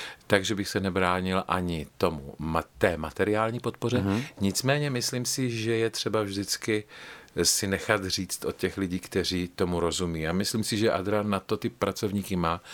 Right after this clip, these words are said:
Speaker 2: Mhm.
Speaker 1: A když tam ten člověk, který chce něco darovat, zavolá,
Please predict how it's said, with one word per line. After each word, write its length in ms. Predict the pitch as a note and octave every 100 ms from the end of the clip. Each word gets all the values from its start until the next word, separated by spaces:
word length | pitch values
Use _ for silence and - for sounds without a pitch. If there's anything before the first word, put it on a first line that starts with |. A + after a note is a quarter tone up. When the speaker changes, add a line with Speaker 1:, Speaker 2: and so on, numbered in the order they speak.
| -
Speaker 2:
Mhm. 200 | A#2+ G2+
Speaker 1:
A 60 | F#2
když 260 | F#2 F#2 -
tam 320 | G#2+ G2+ G2+
ten 220 | - G#2
člověk, 300 | - G#2 G2+
který 220 | - G2
chce 280 | F#2+ - A2+
něco 240 | A#2+ -
darovat, 380 | A2 F#2+ D#2+ C#2+
zavolá, 480 | D#2 D#2 E2 E2+ F#2